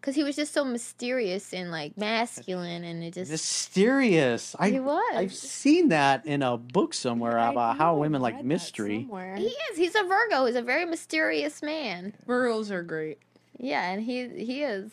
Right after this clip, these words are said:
Speaker 2: It's
Speaker 3: Hi.
Speaker 2: a scientific fact that women are more attracted to men whose feelings are unclear.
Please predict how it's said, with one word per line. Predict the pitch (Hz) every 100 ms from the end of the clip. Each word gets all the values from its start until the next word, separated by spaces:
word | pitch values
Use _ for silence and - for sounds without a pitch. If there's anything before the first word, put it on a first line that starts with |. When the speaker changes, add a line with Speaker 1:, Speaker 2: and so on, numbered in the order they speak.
| -
Speaker 2:
It's | 135
Speaker 3:
Hi. | 220 190
Speaker 2:
a |
scientific | 202 135 156 170 185 180 202
fact | - 113 110 110 113 _
that | 113 107
women | 107 110
are |
more | 120 127
attracted | 147 113 104 123
to | 120
men | 104 98
whose | 113 123
feelings | - 165 160 113
are | 95
unclear. | 95 - 101 107 -